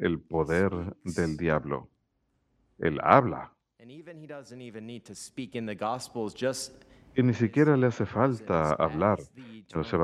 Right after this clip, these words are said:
Speaker 2: word
Speaker 1: evangelios, su presencia como la palabra eterna
Speaker 2: cuts and liberates and
Speaker 1: corta
Speaker 2: severs,
Speaker 1: y libera
Speaker 2: rescues.
Speaker 1: y cercena,
Speaker 2: Jesus has
Speaker 1: rescata.
Speaker 2: power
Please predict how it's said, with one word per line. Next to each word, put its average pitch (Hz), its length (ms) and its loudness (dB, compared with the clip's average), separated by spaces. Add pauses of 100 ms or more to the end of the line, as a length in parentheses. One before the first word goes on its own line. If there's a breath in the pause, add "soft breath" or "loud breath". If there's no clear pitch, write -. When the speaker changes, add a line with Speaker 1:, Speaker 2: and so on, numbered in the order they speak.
Speaker 2:
word - 40 -14
Speaker 1:
evangelios, 95 520 0
su - 160 -8
presencia 82 880 -2
como 78 280 -2
la 76 140 0
palabra 78 500 0
eterna 117 500 2
Speaker 2:
cuts - 320 -10 (320)
and 98 240 -20
liberates 90 880 -18 (120)
and 95 160 -14
Speaker 1:
corta 92 580 -4
Speaker 2:
severs, - 300 -20
Speaker 1:
y 101 80 2
libera 80 600 2
Speaker 2:
rescues. - 760 -20
Speaker 1:
y 92 100 0
cercena, 82 720 0 (1080)
Speaker 2:
Jesus 127 440 -14
has 92 80 -2
Speaker 1:
rescata. 110 640 4
Speaker 2:
power - 100 -20